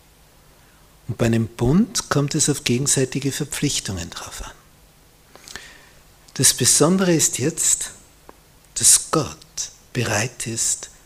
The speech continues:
einen Bund mit uns Menschen zu schließen. Ist eine sehr ungleiche Geschichte,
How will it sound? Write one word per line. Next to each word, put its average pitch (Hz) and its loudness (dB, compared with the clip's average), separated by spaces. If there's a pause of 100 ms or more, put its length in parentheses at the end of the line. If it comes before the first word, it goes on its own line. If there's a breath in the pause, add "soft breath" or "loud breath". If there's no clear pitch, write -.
(220 soft breath)
einen 113 -2
Bund 117 -6 (260)
mit 127 -2
uns 147 -2
Menschen 180 -2
zu - -2
schließen. - -6 (880 loud breath)
Ist 117 -2
eine 107 -2
sehr 113 2
ungleiche 107 -2
Geschichte, - -4